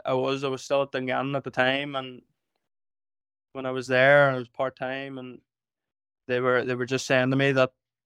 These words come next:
just to keep, keep going and keep, keep working hard, that my opportunity will come eventually. And, uh,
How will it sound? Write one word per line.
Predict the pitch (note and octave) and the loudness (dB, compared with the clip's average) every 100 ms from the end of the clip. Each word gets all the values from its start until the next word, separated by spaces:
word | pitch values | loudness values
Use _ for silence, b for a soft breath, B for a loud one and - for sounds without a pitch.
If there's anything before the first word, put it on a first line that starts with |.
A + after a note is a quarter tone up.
| _ | _
just | - | -18
to | - | -12
keep, | - C3+ - - | -2 -2 -2 -4
keep | C#3+ C3 | 0 0
going | - B2+ C3 C#3 C3 | 0 2 4 4 2
and | B2+ B2 | -4 -6
keep, | C3 C3 - | -4 -4 -2
keep | C3 - | -4 -2
working | C3 C3 | -4 -2
hard, | B2 C3 C3 C#3 | 0 4 4 4
that | C#3 | 0
my | C3+ | 0
opportunity | B2+ B2+ B2+ C3+ C3 C3+ | -2 -2 -6 -6 -4 -2
will | B2+ C3 | 0 0
come | B2+ B2+ C3 C3+ C3 | 0 -4 -4 -8 -12
eventually. | B2+ B2 B2+ C#3 C#3 C3+ | -8 -10 -10 -8 -8 -8
And, | B2+ - B2+ B2 B2 | -8 -10 -12 -6 -4
uh, | A#2+ A#2+ B2 | -2 -4 -8